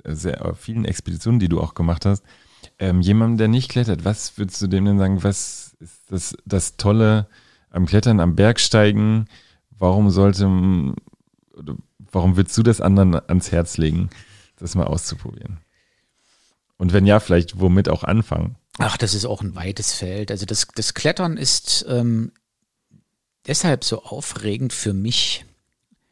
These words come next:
Speaker 2: weil, ähm, das damit zu tun hat, dass man ständig,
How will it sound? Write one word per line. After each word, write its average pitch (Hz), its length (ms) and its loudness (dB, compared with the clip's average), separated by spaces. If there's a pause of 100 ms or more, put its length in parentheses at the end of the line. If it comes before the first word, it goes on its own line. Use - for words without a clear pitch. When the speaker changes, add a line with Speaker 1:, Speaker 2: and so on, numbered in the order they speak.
(340)
Speaker 2:
weil, 113 880 -2
ähm, 120 500 -16 (520)
das - 160 -6
damit 120 280 0
zu 107 140 -4
tun 143 280 -4
hat, - 160 -4
dass - 100 -6
man 110 140 -2
ständig, - 960 -4